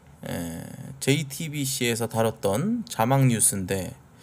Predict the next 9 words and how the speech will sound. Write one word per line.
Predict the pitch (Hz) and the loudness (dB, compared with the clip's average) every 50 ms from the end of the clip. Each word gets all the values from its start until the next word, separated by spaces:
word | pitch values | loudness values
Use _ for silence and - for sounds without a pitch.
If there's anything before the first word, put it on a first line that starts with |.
| - - - - - - - - - - - - - | -20 -18 -16 -16 -16 -16 -16 -16 -18 -18 -20 -8 -2
어떤 | - 131 135 135 165 165 165 | 0 2 4 4 4 4 4
한 | 175 180 175 | 4 2 2
집에 | 131 - - 135 151 139 | 0 0 0 2 2 2
집기는 | 135 - - 151 135 - - - - - - - - _ - - - - 165 165 175 196 202 | 2 0 -2 -2 -4 -10 -18 -20 -20 -20 -20 -20 -20 _ -20 -10 -4 -2 0 2 2 2 4
널브러져 | 160 117 120 127 147 147 139 123 117 | 4 4 4 4 2 2 2 2 2
있고 | 107 - - - - 92 - - - - - | 0 -2 -6 -10 -10 -10 -12 -12 -20 -20 -14
벽과 | - - 117 - - 120 117 | -8 -8 -6 0 0 0 2
바닥은 | - 117 117 120 113 117 127 - | 2 2 2 4 4 2 0 -4
피범벅으로, | - - - 294 302 233 190 156 127 113 110 104 - | -4 -4 0 0 2 2 4 2 2 2 0 -4 -6